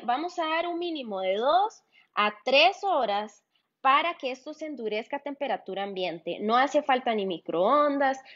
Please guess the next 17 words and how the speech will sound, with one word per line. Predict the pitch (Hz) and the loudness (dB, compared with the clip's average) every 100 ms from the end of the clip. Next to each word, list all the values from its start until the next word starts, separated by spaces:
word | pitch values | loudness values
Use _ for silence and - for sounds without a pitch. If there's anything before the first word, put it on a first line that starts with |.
| - | -6
no | 285 | -2
hace | 277 269 | 0 0
falta | 214 196 185 180 202 | -2 -2 2 4 6
horno, | 247 262 262 233 | 6 2 -2 -4
no | 202 | -4
hace | 220 | -4
falta | 214 214 208 | -6 -4 -4
deshidratador. | 220 196 180 - 170 160 | -2 -2 -2 0 -2 0
A | 220 | -4
temperatura | 214 214 202 196 311 330 | -4 -2 0 0 0 0
ambiente | 339 302 302 311 | 0 0 -2 0
la | 302 | 0
gelatina | 311 302 311 311 330 214 180 190 _ _ - - - | 2 2 0 -2 -2 0 -2 -4 _ _ -20 -20 -2
va | 220 240 269 - | 6 6 6 2
a | - 226 | -2 2
irse | 220 220 233 262 | 2 0 -2 -6
solidificando. | 254 240 233 214 190 - 185 175 165 - | -4 -6 -4 -4 -6 -6 -4 -4 -4 -8